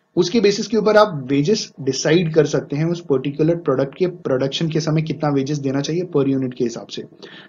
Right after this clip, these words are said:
तो ये चीज तय की जाती है elasticity of demand की मदद से, ठीक है। दूसरा इन्होंने बोला, "The rise in wages will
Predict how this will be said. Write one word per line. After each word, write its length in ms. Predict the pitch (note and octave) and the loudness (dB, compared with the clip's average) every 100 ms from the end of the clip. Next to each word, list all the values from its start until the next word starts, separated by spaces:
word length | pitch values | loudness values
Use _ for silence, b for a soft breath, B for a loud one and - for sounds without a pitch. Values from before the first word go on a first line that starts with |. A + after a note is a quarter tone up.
| - | 0
तो 60 | F#3 | 2
ये 480 | F3+ D3 G3+ C4 C4+ - - | 4 4 4 4 -2 -14 -10
चीज 360 | F3+ G3 G3+ - | -4 -4 -4 2
तय 180 | E3+ F3+ | 4 4
की 180 | G3 | 0
जाती 360 | F3+ D3+ - D3 | 2 2 2 0
है 280 | D3+ A3+ - _ b b - | 2 0 -4 _ b b -4
elasticity 640 | C#3 D3 C#3 E3+ E3 D3+ E3+ | 2 4 4 0 0 2 2
of 100 | D#3 | 2
demand 320 | B2 A#2 A#2 | -2 -2 -4
की 100 | A#2+ | -2
मदद 260 | A2+ A2 - | -2 -4 -8
से, 140 | - - _ _ _ _ - | -12 -14 _ _ _ _ -4
ठीक 160 | G3 | -2
है। 160 | E3+ D#3 D3 | -2 -8 -6
दूसरा 340 | D#3+ A3+ C#4+ | -4 -2 0
इन्होंने 260 | A#3 E3 C#3 | 0 0 0
बोला, 380 | B2+ C#3 A#3 - | 0 0 0 -4
"The 260 | C#3 D#3+ C#3+ | 2 4 4
rise 360 | B2+ E3+ G#3+ | 4 4 4
in 100 | B3 G3 | 2 4
wages 400 | D3+ C3+ D#3+ E3 | 4 4 2 2
will 160 | D#3 | 2